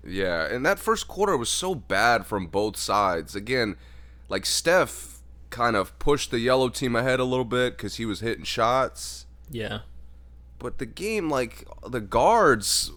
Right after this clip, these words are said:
Speaker 1: looked so messy.
Speaker 2: Yeah, they did. They did.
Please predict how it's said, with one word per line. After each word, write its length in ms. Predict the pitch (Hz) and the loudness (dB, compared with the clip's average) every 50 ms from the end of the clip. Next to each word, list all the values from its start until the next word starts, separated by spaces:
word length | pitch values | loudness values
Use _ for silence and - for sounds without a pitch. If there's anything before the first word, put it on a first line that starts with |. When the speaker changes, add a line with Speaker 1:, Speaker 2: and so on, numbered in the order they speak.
| - - | -16 -14
Speaker 1:
looked 340 | 87 110 131 127 - - | -8 -4 -4 -4 -4 -4
so 320 | - - - - 185 202 185 | -2 -2 0 0 0 0 0
messy. 880 | 123 95 92 92 117 180 208 196 - - - 87 76 64 55 50 50 - - - - - - - - - - - - - | 0 0 2 2 2 2 4 2 2 0 0 -2 -4 -4 -6 -8 -10 -14 -16 -18 -20 -20 -20 -20 -20 -20 -20 -20 -18 -12
Speaker 2:
Yeah, 240 | - 113 110 107 101 | -8 -6 -6 -6 -6
they 160 | 95 98 101 | -8 -8 -10
did. 280 | 98 - - - - 110 - - - - - - - - - - - - - - - - - - - - - - - - - - - - - - - - - - - - | -10 -12 -14 -14 -14 -16 -18 -18 -20 -20 -20 -20 -20 -20 -20 -20 -20 -20 -20 -20 -20 -18 -18 -18 -18 -18 -18 -18 -18 -18 -20 -20 -20 -20 -20 -20 -20 -20 -18 -16 -12 -8
They 100 | 113 107 | -8 -6
did. 280 | 101 107 104 101 - | -6 -6 -8 -8 -10